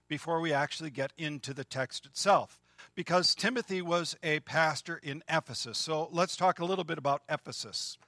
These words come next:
Ephesus was a port city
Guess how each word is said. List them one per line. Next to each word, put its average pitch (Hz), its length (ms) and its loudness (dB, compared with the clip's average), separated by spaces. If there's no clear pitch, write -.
Ephesus 190 840 2
was 170 380 2
a 165 140 0
port 233 420 4
city 160 680 0